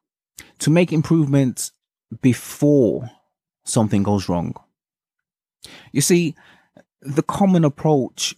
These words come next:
to content optimization is to do so after the fact. This inevitably leads to changes. And here's why.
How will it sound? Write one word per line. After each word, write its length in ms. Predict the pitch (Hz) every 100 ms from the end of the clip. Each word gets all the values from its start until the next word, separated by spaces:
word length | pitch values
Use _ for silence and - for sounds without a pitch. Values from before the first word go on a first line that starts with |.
| _
to 280 | - - 127
content 480 | - 139 127 113 101
optimization 920 | 104 - 104 98 98 90 - 57 117 - _ _ _ _ _ _ _ -
is 160 | 127
to 120 | -
do 280 | 123 147 156
so 600 | 135 - 123 113 107 101 _ _ _
after 340 | 123 123 - 110
the 120 | 101
fact. 480 | - 104 - - - _ _ _ _ _ _ _ _ _ _ _ _ -
This 540 | 117 175 165 - - _ -
inevitably 840 | 143 143 151 127 120 120 110 110 107
leads 380 | 113 113 107
to 100 | -
changes. 760 | 104 110 104 98 67 - - - _ _ _ _ -
And 100 | 110
here's 220 | 139 143
why. 280 | 113 82 -